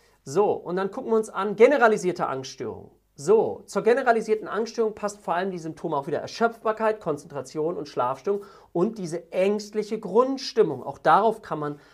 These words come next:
fahrig werden. Wie immer nochmal kurz der Hinweis, oben steht, welche der folgenden Diagnosen können. Da steht nicht,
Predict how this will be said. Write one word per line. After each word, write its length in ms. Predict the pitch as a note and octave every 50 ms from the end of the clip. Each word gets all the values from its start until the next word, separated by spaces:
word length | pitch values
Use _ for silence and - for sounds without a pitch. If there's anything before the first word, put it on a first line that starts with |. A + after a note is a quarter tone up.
| _ _
fahrig 520 | - - - G3+ G#3+ A3 G3 F3+ - -
werden. 260 | C3 A2 A2 - - _ _ _ _ _ _ _ _ _ _ _ _
Wie 180 | - E3+ F#3
immer 340 | G3 G3 G3+ A3 A#3 C#4 C#4+
nochmal 300 | C4+ A#3 G#3 G3+ F#3+ E3+ -
kurz 200 | - G#3+ A3 -
der 120 | F3+ D#3
Hinweis, 580 | - G3 A3+ A#3 B3+ B3+ C4 D4 D#4 - - _
oben 280 | - G#3 A#3+ B3+ B3+ G#3
steht, 580 | - - - - - F3 F3+ A3 C4 C#4 - _ _ _ _ _ _
welche 300 | D3+ D3+ G3 - - A#3
der 120 | B3 F3+
folgenden 440 | - - G3+ G#3 A3+ A3 G#3+ G#3 G3
Diagnosen 560 | F3+ F3+ F3 - F#3 F#3 F3+ F#3+ F3 E3 - _ _ _
können. 720 | _ - - - - E4 F4 F4 D#4 A3 D#3 A#2+ G#2 F#2 - _ _ _ _ _ _ _ _ _
Da 100 | _ E3+
steht 240 | E3 - - F#3+ F#3
nicht, 240 | A3+ C4 B3+ - -